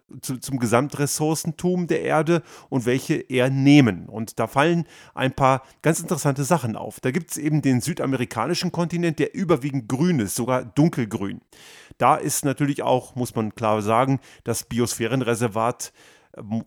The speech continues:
dieser, der tropische Regenwald natürlich zu finden, der natürlich immer weiter abgebaut wird. Und schaut man sich die Grafik im Detail an, dann kann man auch erkennen, dass die Biokapazität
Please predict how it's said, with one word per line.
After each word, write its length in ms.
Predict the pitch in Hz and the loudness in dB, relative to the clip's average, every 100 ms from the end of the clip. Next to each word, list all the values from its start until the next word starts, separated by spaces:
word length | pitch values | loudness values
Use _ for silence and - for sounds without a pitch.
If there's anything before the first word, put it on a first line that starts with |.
| _ | _
dieser, 520 | 101 113 113 107 101 | -14 -8 -4 -2 -2
der 320 | 98 101 95 95 | 0 -2 -2 -4
tropische 400 | 117 113 120 98 | -8 -4 -2 2
Regenwald 520 | 156 180 156 139 143 | 2 4 4 4 4
natürlich 360 | 139 143 131 | 0 0 -2
zu 100 | - | -2
finden, 400 | 123 131 131 117 | -4 0 0 0
der 160 | 117 151 | 0 2
natürlich 420 | 180 - 151 156 | 2 0 -2 -2
immer 200 | 147 156 | -2 0
weiter 260 | 147 147 147 | 0 0 -2
abgebaut 540 | 170 - 139 110 113 | -2 -2 0 0 0
wird. 180 | 123 143 | 0 0
Und 80 | 127 | -2
schaut 240 | - 156 | 0 0
man 100 | 160 | 0
sich 140 | 131 131 | -4 -6
die 160 | - | -10
Grafik 360 | - 139 156 165 | -2 -2 -2 -4
im 120 | 123 | -4
Detail 460 | 110 107 - 170 202 | -4 -6 -2 -2 0
an, 280 | 113 113 101 - - - | -2 -4 -6 -10 -20 -14
dann 160 | 110 107 | -10 -4
kann 180 | 139 | 0
man 140 | 180 170 | 2 2
auch 180 | 131 120 | 0 -2
erkennen, 640 | 113 - 117 151 208 240 _ _ _ _ _ | -6 0 0 2 -2 -6 _ _ _ _ _
dass 160 | - 120 | -6 -4
die 120 | 123 | -4
Biokapazität 1080 | 101 127 185 - 151 147 - 139 143 139 | -4 4 4 6 0 0 0 -2 0 0